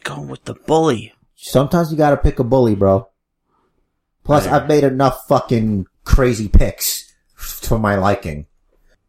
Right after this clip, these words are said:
Speaker 2: Almo-, my, my title is in jeopardy.
Speaker 1: Think so?
Speaker 2: Yeah.
Speaker 1: It's in jeopardy every fucking pay-per-view. I was about to say every week.
Speaker 2: Before it was, when it's two pay-per-views a fucking month.
Speaker 1: Mm-hmm.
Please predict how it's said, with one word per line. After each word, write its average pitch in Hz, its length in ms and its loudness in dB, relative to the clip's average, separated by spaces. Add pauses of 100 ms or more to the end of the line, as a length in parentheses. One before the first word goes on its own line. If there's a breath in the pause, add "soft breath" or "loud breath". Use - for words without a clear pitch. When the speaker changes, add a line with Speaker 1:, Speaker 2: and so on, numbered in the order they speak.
(640)
Speaker 2:
Almo-, 127 360 0
my, 147 320 -2
my 202 160 0
title 175 520 0
is 107 60 -8
in 110 100 -8
jeopardy. 76 600 -2 (760)
Speaker 1:
Think 90 220 0
so? 107 280 0 (140)
Speaker 2:
Yeah. 180 240 0
Speaker 1:
It's - 80 2
in 190 60 4
jeopardy 185 220 2
every 190 380 -2 (140)
fucking 98 400 -2
pay-per-view. 85 420 -2
I - 20 2
was 95 140 0
about 127 200 2
to - 40 -8
say 110 120 2
every 87 160 -2
week. 90 240 -4 (1500)
Speaker 2:
Before 180 520 4
it 175 60 -2
was, 190 260 2
when 185 100 2
it's - 120 -6
two 196 140 2
pay-per-views 190 500 0
a 156 60 -6
fucking - 380 -2
month. 220 400 0
Speaker 1:
Mm-hmm. 98 300 0